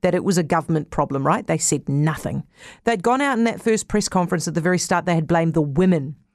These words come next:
for this. They'd blamed the women for using, quote, "false information" to get travel permits. They knew it was their fault. Chris Hipkins let it slip in an interview. He said there was a degree of error in the approval in the first place. That was on day five of the lockdown.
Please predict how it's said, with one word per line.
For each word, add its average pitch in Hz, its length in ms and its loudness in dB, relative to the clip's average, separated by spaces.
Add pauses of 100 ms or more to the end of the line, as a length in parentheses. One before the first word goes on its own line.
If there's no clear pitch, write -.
(160)
for 175 140 0
this. 147 180 -2
They'd 165 220 0
blamed 185 240 2
the 202 80 2
women 180 280 4
for 170 120 -2
using, 165 280 4
quote, 165 280 0 (120)
"false 175 440 -2
information" 160 600 2
to 143 60 -6
get 160 160 0
travel 151 280 0
permits. 143 460 -4 (480)
They 320 200 0
knew 403 260 4
it 453 80 -2
was 294 160 2
their 214 160 4
fault. - 380 -4 (400)
Chris 311 220 0
Hipkins 254 340 0
let 247 140 4
it 220 100 -4
slip 233 260 0
in 208 80 4
an 202 140 4
interview. 202 400 0 (400)
He 220 120 2
said - 220 2
there 214 140 2
was 208 160 0
a 196 120 2 (320)
degree 190 500 4
of 175 100 0
error 170 440 2
in 175 120 4
the 175 120 6
approval 170 460 2
in 160 80 2
the 156 60 2
first 165 340 0
place. 147 220 -2 (260)
That 240 160 0
was 240 140 2
on 208 100 4
day 170 200 2
five 208 440 0
of 196 140 -2
the 196 80 0
lockdown. 151 540 0